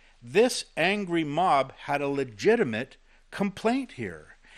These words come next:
And they actually paid Paul and his team, I'm sure, an unintended compliment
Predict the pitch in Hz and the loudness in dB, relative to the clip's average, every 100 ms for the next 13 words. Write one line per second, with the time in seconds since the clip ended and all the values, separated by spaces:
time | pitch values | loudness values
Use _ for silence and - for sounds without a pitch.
0 | - - 165 165 - 175 226 - - 160 | -12 -4 -2 -2 0 0 0 -6 -2 0
1 | 107 98 127 175 _ _ _ _ _ _ | 0 -6 -8 -12 _ _ _ _ _ _
2 | _ 175 180 147 - 175 170 151 143 135 | _ 2 2 0 0 2 2 0 -2 -6
3 | - - 208 151 127 139 - 202 196 147 | -8 -6 -4 -4 -4 -4 -4 -2 2 0
4 | 135 165 170 147 127 180 185 156 127 - | 0 -2 0 -4 -2 -4 -2 -4 -6 -16
5 | - _ - 190 220 220 131 98 92 113 | -20 _ -6 0 0 0 -4 -4 -8 -10
6 | - | -14